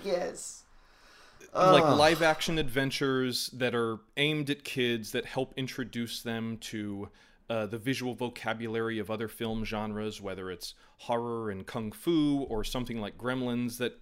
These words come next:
Speaker 2: helps kids introduced to horror and, uh, uh, or, uh, E T introducing kids to science fiction. There's just not enough of, uh, good, playful live action stuff anymore.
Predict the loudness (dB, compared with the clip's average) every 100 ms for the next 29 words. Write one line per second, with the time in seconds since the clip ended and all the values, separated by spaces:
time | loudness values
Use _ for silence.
0 | -20 -20 -20 _ -8 -4 -4 -4 0 0
1 | 0 -4 -4 -4 -4 -4 -6 -2 0 0
2 | 0 0 0 -4 -6 -6 -4 -4 -6 -8
3 | -8 -6 -6 -4 -4 -4 -6 -6 -8 -8
4 | -4 0 0 0 -2 -6 -8 -8 -8 -4
5 | -6 -6 -8 -4 -4 -6 -8 -10 -8 -10
6 | -10 -8 -4 -2 0 0 0 0 0 -2
7 | -6 -14 -16 -10 -8 -8 -10 -4 -2 -2
8 | -2 -4 -2 -4 -2 -2 -4 -8 -8 -10
9 | -6 -6 -6 -8 -10 -10 -6 0